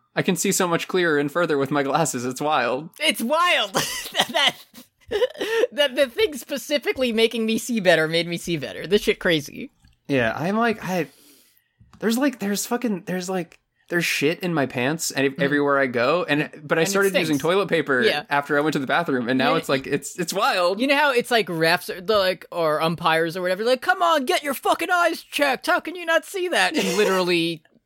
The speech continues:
Speaker 2: he's out there just, uh, he's doing the, "Oh, what's that orange blur?" And it's the fucking Bengals.
Speaker 1: Yeah, he's
Speaker 2: It's, it's fucking T Higgins zooming past him, like.
Speaker 1: Yeah. He, he's, he's a,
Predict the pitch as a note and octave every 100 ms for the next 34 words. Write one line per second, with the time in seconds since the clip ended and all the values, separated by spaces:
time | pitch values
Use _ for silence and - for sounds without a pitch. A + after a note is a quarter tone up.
0 | - G3+ A3 A3 F#3+ E3+ D#3+ E3 D3 D3+
1 | D#3+ C#3+ - _ - - B2+ - G3+ G3
2 | F3 C4+ B3+ C4 A3 B3 A3+ A#3+ A#3 G3
3 | - B3 G#3+ F#3 F#3+ F#3+ D#3 C3+ E3 D#3+
4 | A#2 E3 - F3+ E3 F#3+ - F#3+ F3+ E3+
5 | D#3+ D#3+ D#3+ F#3+ A#3 E3 D3 F#3+ G#3+ G4
6 | F#4 D#4 - C#4+ - D4+ C4 A#3+ - A#3+
7 | A3+ F#3+ E3 C#3+ D#3+ E3+ D#3+ D3 D3 C3+
8 | B2+ B2+ C#3+ D3+ D3+ - G3+ E3+ A#2 G2+
9 | - C4 - - G3+ - D3+ A3+ A#3 E3+
10 | F3+ F3+ G#3 G3+ E3 G3+ G#3 A3+ A3